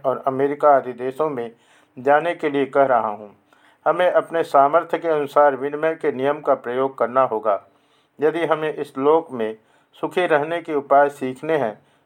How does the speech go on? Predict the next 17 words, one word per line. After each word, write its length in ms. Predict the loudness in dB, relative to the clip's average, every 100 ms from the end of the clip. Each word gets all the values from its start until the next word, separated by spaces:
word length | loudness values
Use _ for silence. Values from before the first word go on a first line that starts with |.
| -2
तो 100 | 4
हम 240 | 4 4
भी 120 | -4 -6
उसके 340 | -8 -4 -4
बदले 400 | 0 -2 0 -2
में 220 | -2 -6
क्यों 200 | -2 -2
न 160 | 0 -4 -6 _ _ -6
उन्हें 320 | -2 0 0
अनंत 380 | 0 0 -2 -4
काल 260 | 2 2 4
तक 200 | -4 -4
सुखी 340 | -12 -6 -2
रहने 300 | -2 -2 -4
का 160 | -2 -2
उपाय 300 | 2 2 2
बताएं। 480 | 0 0 -2 -4